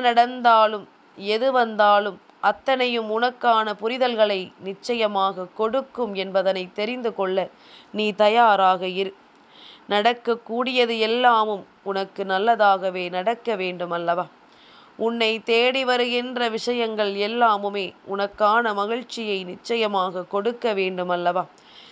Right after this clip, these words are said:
இதையெல்லாம் நீ சரியாக புரிந்து கொண்டால் அது போதும். இந்த துரோகம் செய்ய நினைத்த பாவம் உன் வாழ்க்கையில் நிச்சயமாக நடந்திருந்தால் நீ ஒருபோதும் அந்த நிலையிலிருந்து மீண்டு வந்திருக்கவே மாட்டாய்.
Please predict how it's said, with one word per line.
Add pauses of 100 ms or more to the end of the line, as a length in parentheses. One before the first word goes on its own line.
(180)
இதையெல்லாம் (160)
நீ
சரியாக
புரிந்து
கொண்டால்
அது
போதும். (760)
இந்த
துரோகம் (200)
செய்ய
நினைத்த
பாவம் (420)
உன்
வாழ்க்கையில் (120)
நிச்சயமாக
நடந்திருந்தால் (540)
நீ (120)
ஒருபோதும் (100)
அந்த
நிலையிலிருந்து
மீண்டு
வந்திருக்கவே
மாட்டாய்.